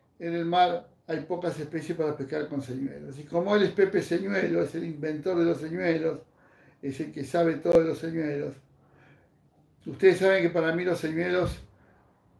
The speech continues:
los artificiales, los señuelos para mí, no es nada más y nada menos que un gran adorno para la indumentaria o para el equipamiento de un pescador.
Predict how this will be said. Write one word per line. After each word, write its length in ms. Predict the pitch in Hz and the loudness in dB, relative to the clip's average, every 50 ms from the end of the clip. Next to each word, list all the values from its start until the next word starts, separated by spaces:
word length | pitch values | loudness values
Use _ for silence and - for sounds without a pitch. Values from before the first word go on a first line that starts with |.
| _ _ _ _ - | _ _ _ _ -4
los 300 | 165 170 170 170 - 156 | 2 2 2 2 2 -2
artificiales, 800 | 147 127 - 127 120 135 127 - - 190 190 175 160 147 135 143 | -4 -4 -8 -10 -10 -10 -8 0 4 4 6 6 4 2 -2 -4
los 120 | 135 127 | -6 -6
señuelos 420 | - 139 139 165 170 175 165 - | -6 -8 -6 -4 -4 -4 -4 -4
para 240 | - - 151 147 151 | -6 -8 -8 -6 -6
mí, 360 | 151 165 175 185 208 220 220 - _ _ _ _ _ _ _ _ _ _ _ _ - | -6 -4 -4 -4 -4 -6 -8 -10 _ _ _ _ _ _ _ _ _ _ _ _ -8
no 100 | 156 165 | -2 0
es 100 | 170 170 | 2 2
nada 260 | 165 180 190 196 180 180 | 4 2 2 2 2 2
más 260 | 185 190 190 - - | 0 0 -2 -2 -6
y 160 | - 233 170 | -8 -6 -2
nada 220 | 170 175 175 175 | 0 2 2 2
menos 400 | 170 175 180 180 185 175 175 - - - | 2 0 -2 -4 -4 -6 -8 -10 -18 -14
que 140 | - 160 156 | -8 -6 -6
un 280 | 160 175 180 175 175 156 | -4 -4 -4 -4 -2 0
gran 260 | 160 170 175 175 170 | 2 2 2 2 4
adorno 440 | 160 156 160 165 170 175 170 170 - | 4 6 6 6 4 4 0 -2 -2
para 400 | 160 156 156 165 165 - - - _ _ _ _ _ _ _ _ _ _ _ _ _ _ _ - | -2 0 2 2 0 -2 -4 -14 _ _ _ _ _ _ _ _ _ _ _ _ _ _ _ -8
la 300 | 156 156 165 175 180 180 | -4 0 2 2 2 2
indumentaria 880 | 175 180 196 190 175 151 143 156 175 175 170 165 170 170 170 170 - - | 0 -2 -2 0 0 -2 2 4 6 6 8 8 8 6 6 4 2 2
o 220 | 180 170 170 - | 0 0 2 4
para 500 | 180 175 170 165 170 170 170 - - - _ _ - | 6 6 6 8 6 4 2 2 -2 -14 _ _ -4
el 180 | 190 185 180 175 | -2 0 0 0
equipamiento 920 | 170 165 - 196 185 165 151 147 151 165 165 151 147 160 156 156 156 151 - | 0 -2 -4 -10 -8 -6 -6 -4 -2 -2 -4 -4 -2 -2 -2 -2 -2 -6 -10
de 160 | 151 143 147 | -8 -6 -4
un 120 | 147 143 139 | -2 -2 -4
pescador. 440 | 131 123 - 123 120 - - - | -6 -8 -10 -12 -12 -12 -12 -14